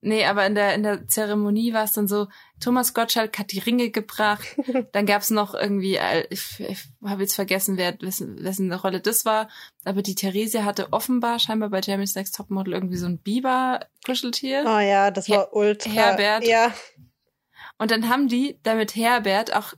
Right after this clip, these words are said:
Speaker 1: essentieller Teil der Z-, Trauzeremonie ist, hatten die einen, einen Menschen in so ein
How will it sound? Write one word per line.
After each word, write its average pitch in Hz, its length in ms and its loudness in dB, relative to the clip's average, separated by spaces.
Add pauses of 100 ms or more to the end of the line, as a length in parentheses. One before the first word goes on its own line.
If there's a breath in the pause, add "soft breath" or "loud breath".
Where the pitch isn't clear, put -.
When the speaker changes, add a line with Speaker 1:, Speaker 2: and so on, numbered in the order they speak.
(520)
Speaker 1:
essentieller 240 580 0
Teil 208 260 0
der 214 180 0
Z-, - 220 -4
Trauzeremonie 190 960 0
ist, - 280 -4 (480 loud breath)
hatten 220 360 0
die 208 240 0
einen, 185 200 -2 (680)
einen 196 200 2
Menschen 247 440 4
in 233 140 2
so 190 100 2
ein 190 320 -4